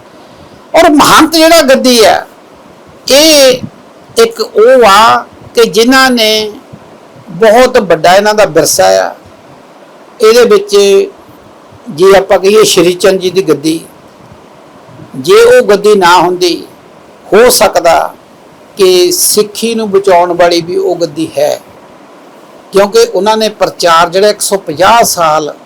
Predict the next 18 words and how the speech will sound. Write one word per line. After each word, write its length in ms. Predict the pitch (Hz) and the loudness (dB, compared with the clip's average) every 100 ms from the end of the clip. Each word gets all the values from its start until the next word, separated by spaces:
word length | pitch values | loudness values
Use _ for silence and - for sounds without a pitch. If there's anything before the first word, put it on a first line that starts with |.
| - - - - 143 | -20 -20 -20 -16 -8
ਦੁਨੀਆ 340 | 147 170 170 | -4 0 0
ਤੇ 140 | 160 | -2
ਕੀਤਾ 440 | 165 147 - - - - - - - - - | -6 -10 -8 -6 -6 -12 -20 -20 -20 -20 -14
ਸ਼੍ਰੀ 180 | - 160 | -6 -6
ਚੰਦ 320 | 156 165 160 | -2 -4 -4
ਜੀ 120 | 170 | -8
ਨੇ। 100 | 160 131 - - - - - - - - - | -10 -16 -20 -20 -20 -20 -20 -20 -20 -20 -10
ਤੇ 80 | - | 0
ਉਹ 320 | 170 165 - - - - - - - - - - | 0 0 -4 -12 -20 -20 -20 -20 -20 -20 -18 -4
ਤਾਂਹੀਓ 300 | 180 233 240 | -2 0 -2
ਹੀ 100 | 202 | -4
ਗੁਰੂ 300 | 165 160 185 | -2 0 2
ਜਿਹੜੇ 360 | 185 196 190 | 2 2 2
ਆ, 160 | 165 - - - - - - - - - - - | 0 -4 -10 -20 -20 -20 -20 -20 -20 -20 -20 -10
ਦੂਜੇ 320 | 151 180 180 | 0 0 2
ਤੋਂ 180 | 185 180 | 0 0
ਲੈ 180 | 165 160 | 0 -2
ਕੇ 280 | 147 165 | -2 -10